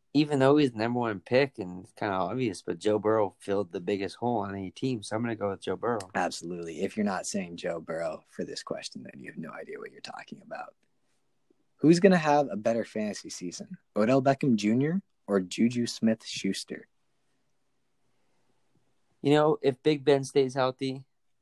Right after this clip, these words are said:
Speaker 1: I'm gonna say Juju. Um, if Big Ben doesn't last, you know,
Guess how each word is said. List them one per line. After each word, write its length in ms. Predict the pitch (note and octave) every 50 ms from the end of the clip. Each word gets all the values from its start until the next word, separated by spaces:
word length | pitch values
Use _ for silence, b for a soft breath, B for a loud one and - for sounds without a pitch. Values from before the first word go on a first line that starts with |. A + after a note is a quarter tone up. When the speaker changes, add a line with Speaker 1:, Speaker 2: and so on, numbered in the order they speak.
| _ _ -
Speaker 1:
I'm 120 | G#2+ A#2 A#2
gonna 140 | A2+ A2+
say 200 | G#2+ - A2+ A2
Juju. 680 | G#2 G#2+ A2+ A2 A2+ A2+ A2+ A#2 A2+ A#2 A#2 B2 B2 B2 _ _ _ _ _ -
Um, 500 | - - - - - - - G1+ - - _ _ _ _ -
if 160 | A2 G2+ - _ -
Big 220 | A#2 A2+ A2 -
Ben 200 | A2 G#2+ G#2 G2+
doesn't 320 | G#2+ G#2+ F#2 G2 F2+ A#1+
last, 560 | C#2 F2 F#2+ G2 G#2+ A#2 B2+ B2+ - - - -
you 100 | G2+ G2
know, 360 | F#2+ F#2 F#2 F#2 F#2+ G#2+